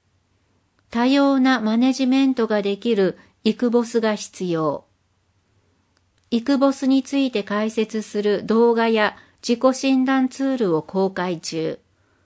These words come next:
長崎県のホームページからダウンロードできます。長崎県イクボス、検索。動画はキューアールコードがあります。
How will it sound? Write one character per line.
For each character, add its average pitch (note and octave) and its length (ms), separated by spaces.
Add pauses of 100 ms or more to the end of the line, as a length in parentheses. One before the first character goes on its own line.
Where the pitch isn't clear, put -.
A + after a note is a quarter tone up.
(360)
長 B3 240
崎 D4 280
県 A3 240
の G3 100
ホ A#3+ 200
ー B3 40
ム A#3+ 140
ペ B3 240
ー - 20
ジ G#3+ 140
か E3+ 140
ら D#3+ 240
ダ F#3+ 160
ウ A3 140
ン A#3 80
ロ A#3+ 160
ー - 20
ド F3 120
で D#3+ 140
き D3+ 140
ま D3 180
す。 - 240 (1040)
長 A3+ 280
崎 D4 320
県 F#3 360
イ F#3 120
ク G#3 160
ボ G3+ 160
ス、 F#3+ 360 (540)
検 G#3+ 320
索。 F#3+ 460 (1400)
動 B3 260
画 B3 160
は A#3 280 (180)
キ C#4 160
ュ C#4 120
ー C#4+ 160
ア - 20
ー C#4 40
ル C#4 100
コ C#4+ 180
ー C#4 40
ド G3+ 140
が D3+ 140
あ D3 60
り C#3 120
ま C#3 160
す。 - 300